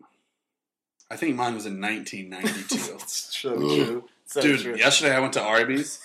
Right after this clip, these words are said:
Speaker 1: I, I, I, here's the truth. I eat out. I eat fast food a lot.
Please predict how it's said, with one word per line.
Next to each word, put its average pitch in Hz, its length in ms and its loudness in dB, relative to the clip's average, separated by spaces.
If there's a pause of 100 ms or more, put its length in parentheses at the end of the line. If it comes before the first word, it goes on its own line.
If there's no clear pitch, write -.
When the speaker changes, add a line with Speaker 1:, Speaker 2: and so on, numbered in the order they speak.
(100)
Speaker 1:
I, 151 60 10 (340)
I, 165 180 8
I, 165 80 -4 (340)
here's 170 320 4
the 143 100 0
truth. - 440 0
I 123 120 6
eat 139 180 6
out. 117 320 6
I 120 180 4
eat 117 80 -2
fast 117 260 0
food 107 100 -8
a 98 60 -10
lot. 92 300 -6